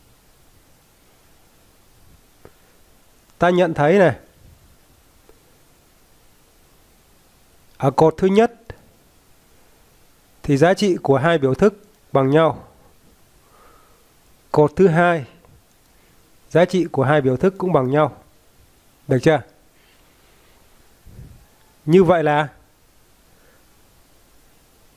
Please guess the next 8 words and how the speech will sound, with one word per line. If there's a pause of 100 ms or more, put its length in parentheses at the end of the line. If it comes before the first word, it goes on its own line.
(560)
khi
mà
biểu
thức (1040)
chỉ
toàn
là
phép